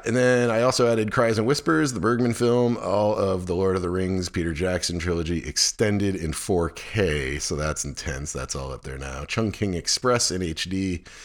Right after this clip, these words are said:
and The Highlander. I bought the four K of that, uh, put it up on eBay, and it sold in, like, four seconds, so that's up there now. Uh, only sold four things on Discogs. I turned it off for a big chunk of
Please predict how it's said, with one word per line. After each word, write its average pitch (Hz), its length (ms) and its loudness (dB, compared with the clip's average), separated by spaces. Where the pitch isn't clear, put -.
and 87 320 -2
The 98 40 -2
Highlander. 92 480 2
I 76 80 -2
bought 73 200 -4
the 71 80 -8
four 73 180 -6
K 78 160 -4
of 69 100 -6
that, 71 320 -8
uh, 69 200 -6
put 87 180 -2
it 71 80 -4
up 67 100 -6
on 71 120 -6
eBay, 67 240 -4
and - 80 -4
it 76 80 -2
sold 73 240 -2
in, 67 60 -4
like, 65 200 -8
four 69 240 -2
seconds, 69 460 -2
so - 260 -6
that's 190 200 0
up 101 100 2
there 82 160 0
now. 104 300 8
Uh, 85 320 2
only 170 200 2
sold 190 240 2
four 151 200 2
things 135 280 2
on 87 100 2
Discogs. 80 480 0
I 92 60 -4
turned - 240 2
it 82 80 4
off 80 200 4
for 78 120 -2
a - 20 -2
big 73 160 -2
chunk 78 280 -2
of 71 360 -4